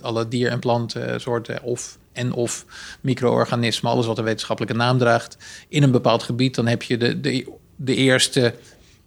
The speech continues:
eh, stap gedaan in het karteren van de biodiversiteit. Vervolgens wil je natuurlijk ook weten welke soorten zeldzaam zijn, welke algemeen zijn, eh, hoe de, hoe de ruimtelijke verspreiding van die soorten is binnen het gebied waar je naar kijkt. Maar,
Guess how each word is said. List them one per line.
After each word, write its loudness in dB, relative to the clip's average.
eh, 2
stap 2
gedaan 2
in -4
het -2
karteren 2
van 0
de 2
biodiversiteit. -2
Vervolgens -2
wil 0
je -2
natuurlijk -2
ook 2
weten 0
welke 0
soorten -4
zeldzaam 0
zijn, 0
welke 2
algemeen 0
zijn, 0
eh, 0
hoe 4
de, 6
hoe 2
de 8
ruimtelijke 4
verspreiding 4
van 4
die 4
soorten 4
is 0
binnen 6
het 4
gebied 0
waar 4
je 2
naar 0
kijkt. 0
Maar, 2